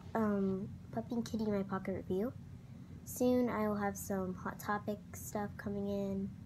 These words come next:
I'll have Ugly's Pet Shop, 'cause I already have that.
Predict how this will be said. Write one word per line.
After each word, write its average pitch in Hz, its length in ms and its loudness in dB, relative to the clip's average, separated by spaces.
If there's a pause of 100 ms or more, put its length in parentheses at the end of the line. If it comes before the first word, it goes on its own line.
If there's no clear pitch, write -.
(560)
I'll 185 100 2
have 180 460 0 (600)
Ugly's 185 380 4
Pet - 260 -4
Shop, - 300 -2 (800)
'cause - 200 -8
I - 40 -2
already 196 200 2
have 208 320 -2
that. 214 260 -2